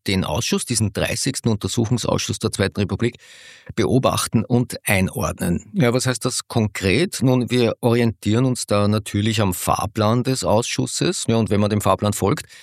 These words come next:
dann werden nach und nach einige Dunkelkammerfolgen entstehen. Bis zum zweiten Juli sind erst einmal zweiundzwanzig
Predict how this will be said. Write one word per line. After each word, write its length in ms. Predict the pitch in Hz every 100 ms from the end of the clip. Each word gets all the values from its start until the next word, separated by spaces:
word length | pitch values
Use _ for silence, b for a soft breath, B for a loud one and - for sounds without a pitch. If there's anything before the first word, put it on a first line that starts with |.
| B B B _
dann 160 | 117 110
werden 240 | 107 104
nach 260 | 82 98 127
und 160 | 113
nach 320 | 95 87 104 -
einige 420 | 80 85 98 101 b b b b b -
Dunkelkammerfolgen 960 | 110 110 113 110 107 - 104 101 110
entstehen. 640 | - 117 - - 98 - - _ _
Bis 160 | 117 -
zum 300 | 127 123 -
zweiten 560 | 117 107 - 117 110 -
Juli 560 | - 101 101 113 135 180
sind 260 | - 120 -
erst 220 | 95 -
einmal 260 | 104 95
zweiundzwanzig 840 | - - 80 73 - 101 104 107